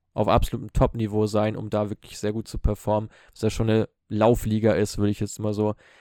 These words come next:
betiteln. Ähm, einen weiteren habe ich noch, das ist Samu Costa von Almeria, äh, mit einundzwanzig Jahren,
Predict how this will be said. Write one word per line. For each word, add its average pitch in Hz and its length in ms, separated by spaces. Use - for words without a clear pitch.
betiteln. 120 640
Ähm, 117 260
einen 147 220
weiteren 143 380
habe 143 180
ich - 120
noch, 156 280
das - 220
ist 113 260
Samu 120 400
Costa 151 560
von 113 380
Almeria, 113 680
äh, 110 160
mit 110 220
einundzwanzig 117 720
Jahren, 120 380